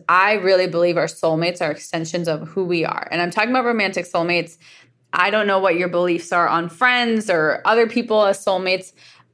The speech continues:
I personally feel very connected to the idea that you have one soulmate. I don't know,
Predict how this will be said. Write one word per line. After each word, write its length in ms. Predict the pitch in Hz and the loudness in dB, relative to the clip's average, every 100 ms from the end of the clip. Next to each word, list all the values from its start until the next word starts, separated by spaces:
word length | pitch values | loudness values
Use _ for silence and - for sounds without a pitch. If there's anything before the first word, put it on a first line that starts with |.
| _ _ - | _ _ -6
I 260 | - 175 | 0 0
personally 880 | 170 - 190 190 - 254 269 285 294 | 0 0 0 0 0 -2 2 2 2
feel 520 | 294 - - 220 196 180 | 0 -4 -4 2 2 4
very 300 | 175 175 175 | 4 4 4
connected 480 | 175 202 185 185 175 | 0 -4 -4 -6 -6
to 120 | 180 | -4
the 100 | 170 | 0
idea 440 | 165 165 165 165 | 0 0 0 0
that 380 | 160 143 143 - - _ _ - | 0 0 -2 -4 -16 _ _ -10
you 160 | 165 | -6
have 260 | 160 160 165 | -4 -4 -2
one 260 | 233 381 | 2 2
soulmate. 680 | 349 - 165 - - - - - | 2 2 0 0 -6 -12 -4 2
I 120 | 220 | 2
don't 100 | 180 | 2
know, 220 | 101 170 | -2 -6